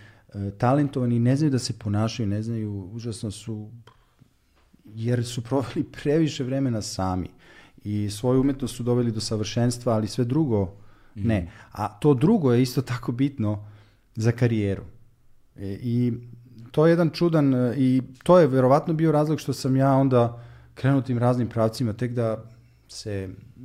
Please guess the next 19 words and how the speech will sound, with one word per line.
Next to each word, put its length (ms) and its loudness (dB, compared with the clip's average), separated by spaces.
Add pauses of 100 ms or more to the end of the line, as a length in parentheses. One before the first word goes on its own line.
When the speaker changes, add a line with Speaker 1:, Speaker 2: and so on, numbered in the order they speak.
(120)
Speaker 1:
osvestim 640 -2
nekako, 420 -10
da, 380 -10
da 320 -8
nadoknadim 680 0
ono 140 -2
što 180 -12
sam 200 -10
možda 360 -6 (500)
Speaker 2:
Da. 240 -8 (200)
Speaker 1:
izgubio. 480 -6
Tako 300 0
da, 300 8
da, 340 6
samoća 540 4
i, 240 2
izvini, 340 0
nastavi 340 -6
se. 100 -16